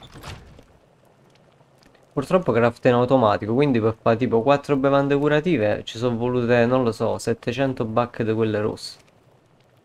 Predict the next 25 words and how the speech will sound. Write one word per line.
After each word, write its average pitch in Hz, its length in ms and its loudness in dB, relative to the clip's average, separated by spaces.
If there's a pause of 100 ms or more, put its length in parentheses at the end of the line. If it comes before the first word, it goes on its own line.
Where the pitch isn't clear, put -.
(300)
Cose 131 200 -2
assurde. 98 600 -8 (680)
Allora, 160 280 6
a 139 60 2
parte 175 360 -2
questo, 131 400 0
ci 147 140 -2
serve 104 380 -2
un 117 180 -2
po' 175 160 0
di 160 140 0
miele 165 540 -2 (640)
e 113 40 -6
la 123 100 2
linfa, 98 500 -4 (120)
quindi 98 440 -4 (1400)
la 120 120 -2
piattaforma 147 640 2
per 135 160 4
l'albero, 104 760 0 (200)
gli 104 80 -6
estrattori 123 580 -4
già 113 140 -2
ci 139 160 -6
sono. 180 340 -4